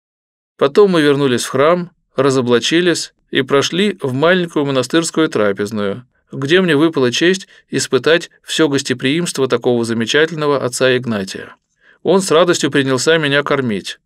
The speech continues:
Достал с подоконника кастрюлю с густым овощным супом на основе кислой капусты и стал ее разогревать.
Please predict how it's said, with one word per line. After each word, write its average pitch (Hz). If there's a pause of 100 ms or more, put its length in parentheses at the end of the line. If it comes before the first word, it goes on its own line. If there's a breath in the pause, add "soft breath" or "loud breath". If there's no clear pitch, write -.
(520 soft breath)
Достал 143
с 190
подоконника 143
кастрюлю 143
с 135
густым 139
овощным 131
супом 131
на 127
основе 131
кислой 131
капусты 139 (360 loud breath)
и 120
стал 160
ее 123
разогревать. 127